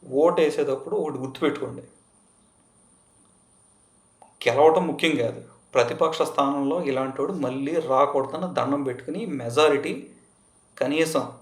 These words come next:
ప్రతి నియోజకవర్గంలో మెజారిటీ అరవై డెబ్బై మెజా-, శాతం మెజారిటీ ఉంటే సిగ్నల్ క్లియర్గా వెళ్తుంది ఇట్లాంటి వాళ్ళకి.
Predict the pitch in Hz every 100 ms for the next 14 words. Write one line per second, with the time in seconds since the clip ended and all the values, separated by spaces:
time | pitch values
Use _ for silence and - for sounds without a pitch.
0 | _ _ - 131 - 160 147 151 143 135
1 | 135 135 143 160 139 131 139 139 143 135
2 | 123 139 135 127 135 123 123 139 131 139
3 | 135 156 147 127 139 139 147 135 117 127
4 | 196 277 - - _ _ _ _ _ _
5 | _ _ _ - - 139 160 175 175 -
6 | 160 175 165 123 120 - - 135 147 135
7 | 131 -